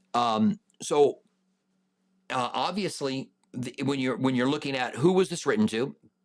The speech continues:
how would they have taken it? They were, they, they did not know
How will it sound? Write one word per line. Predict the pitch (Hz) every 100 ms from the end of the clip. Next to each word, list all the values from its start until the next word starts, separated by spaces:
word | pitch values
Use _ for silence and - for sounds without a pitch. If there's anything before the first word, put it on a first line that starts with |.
| _ _ _ _ - - -
how | 131 151
would | 175
they | 151
have | 123
taken | 120 101 110
it? | - - _ _ _ - - - _ _ _ -
They | 139 143
were, | 139 131 -
they, | 135 160
they | 101 147
did | 196 160
not | 123 110
know | 104 87 98 -